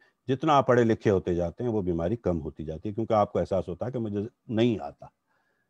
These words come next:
यही पढ़ने से फ़ायदा होता है कि हमें एहसास होता है कि हमें नहीं आता, हम खामखा बकवास कर रहे थे, क्योंकि <laughs> ये, ये उससे कहीं ज़्यादा गहर-, गहरी चीज़ है। ठीक है,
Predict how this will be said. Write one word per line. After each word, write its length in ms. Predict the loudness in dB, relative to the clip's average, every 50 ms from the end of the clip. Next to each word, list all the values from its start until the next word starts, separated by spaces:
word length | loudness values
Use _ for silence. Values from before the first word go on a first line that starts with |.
| _ _ _
यही 220 | -2 2 2 2 4
पढ़ने 360 | 4 4 2 4 4 2 4
से 100 | 2 2
फ़ायदा 300 | 2 4 4 4 6 4
होता 220 | 4 4 4 2
है 60 | 2 2
कि 60 | 0
हमें 200 | 0 0 0 -2
एहसास 340 | -2 0 2 2 2 2 2
होता 240 | 0 0 0 -2
है 80 | -2 -2
कि 180 | -4 -6 -6 -8 -10 _ _ _ _ _ -2
हमें 240 | 0 2 4 6 6
नहीं 240 | 6 6 4 4
आता, 260 | 2 2 0 2 2 0
हम 100 | 0 0
खामखा 380 | -2 -2 -2 -2 -2 -2 -2
बकवास 400 | -4 -4 -4 -4 -6 -8 -8 -12
कर 160 | _ -18 -16
रहे 180 | -16 -16 -16 -16
थे, 140 | -18 -18 -20
क्योंकि 800 | -20 _ _ _ _ _ _ _ _ _ -12 -10 -8 -2 -2 0
<laughs> 300 | 0 2 0 2 2 0
ये, 20 |
ये 240 | 0 2 0 0 -2
उससे 240 | -2 -4 -4 -6 -6
कहीं 300 | -2 -2 0 0 2 0
ज़्यादा 260 | 0 -2 -2 -2 -4
गहर-, 480 | -6 -6 -8 -8 -10 -12 -14 _ _ -12
गहरी 220 | -10 -10 -10 -12
चीज़ 240 | -14 _ -18 -20 -18
है। 180 | -20 -20 -20 _ _ _ _ _ _ _ _ _ _
ठीक 200 | -8 -8 -6 -6
है, 140 | -8 -8